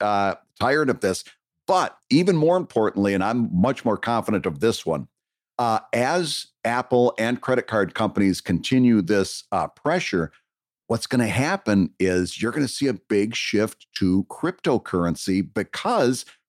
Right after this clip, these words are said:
cryptocurrency is not controlled by banks. Right? They're not controlled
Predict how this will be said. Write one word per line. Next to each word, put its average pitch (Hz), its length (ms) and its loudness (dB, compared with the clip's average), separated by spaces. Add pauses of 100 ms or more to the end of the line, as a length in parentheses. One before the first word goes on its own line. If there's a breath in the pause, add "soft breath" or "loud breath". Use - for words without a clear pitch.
(120)
cryptocurrency 170 920 0
is 156 240 -2
not 95 320 -4
controlled 98 640 -2
by 120 160 -2
banks. - 680 -4 (400)
Right? 127 280 0 (120)
They're 131 140 2
not 156 260 0
controlled 226 640 4